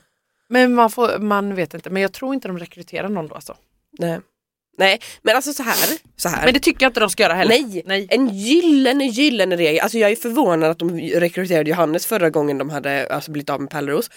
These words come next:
Speaker 1: Mm.
Speaker 2: För att den gyllene regeln är att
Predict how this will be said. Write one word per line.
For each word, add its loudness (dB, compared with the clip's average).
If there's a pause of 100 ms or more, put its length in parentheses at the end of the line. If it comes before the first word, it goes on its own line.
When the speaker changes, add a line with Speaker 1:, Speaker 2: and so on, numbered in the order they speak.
(100)
Speaker 1:
Mm. -8
Speaker 2:
För 0
att 0
den 0
gyllene 2
regeln 0
är -2 (500)
att -2